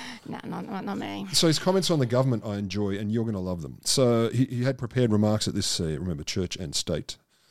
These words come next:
Speaker 2: And he said, "The government, governments had given up their God-given duty to punish those who do evil and reward those who do good."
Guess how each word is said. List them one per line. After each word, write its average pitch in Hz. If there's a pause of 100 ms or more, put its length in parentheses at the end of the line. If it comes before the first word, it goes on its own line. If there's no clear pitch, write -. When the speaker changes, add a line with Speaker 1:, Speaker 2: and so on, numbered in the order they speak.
(200)
Speaker 2:
And 117
he 127
said, 117
"The 113
government, 143
governments 190
had 123
given 165
up 156
their 123
God-given 147
duty 127
to 117
punish 165
those 135
who 127
do 113
evil 123
and 120
reward 117
those 120
who 120
do 95
good." 98